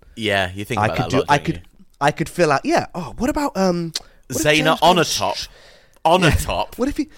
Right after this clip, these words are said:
Speaker 2: what if he strangles this girl? What if he extracts information from this spy using her own bra, choking her with it? Literally happened. Um, I would love to. I, I, I make it a rule never to shoot midgets, but for you, I could make an exception.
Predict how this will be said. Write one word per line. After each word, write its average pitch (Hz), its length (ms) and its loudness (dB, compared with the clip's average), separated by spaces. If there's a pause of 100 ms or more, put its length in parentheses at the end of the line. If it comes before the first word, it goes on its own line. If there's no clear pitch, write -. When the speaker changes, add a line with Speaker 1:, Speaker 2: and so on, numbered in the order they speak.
(560)
Speaker 2:
what 208 140 0
if 226 80 -6
he 262 80 2
strangles 190 720 0
this 143 160 -4
girl? 147 340 2
What 190 140 2
if 262 100 -4
he 285 100 0
extracts - 480 -6
information 165 560 -2
from 131 180 -4
this 117 120 -4
spy 127 320 -2
using 107 360 -2
her 110 180 -2
own 127 240 0
bra, 113 480 0
choking 113 460 -2
her 90 100 -6
with 85 160 -8
it? - 180 -14 (1000)
Literally 110 460 -2
happened. 90 480 -2 (420)
Um, 104 380 -4 (920)
I 120 60 0
would 117 140 -2
love 139 180 0
to. - 260 -8
I, 110 60 -4 (260)
I, - 60 -2 (140)
I - 20 0
make 127 200 0
it 113 60 0
a 113 60 0
rule 139 180 -2
never 110 220 0
to 104 80 -8
shoot - 260 -4
midgets, 98 460 -6
but - 160 -12
for 104 100 -6
you, 120 220 -2
I 92 80 -6
could - 120 -8
make 110 200 -6
an 127 60 -6
exception. 131 540 -6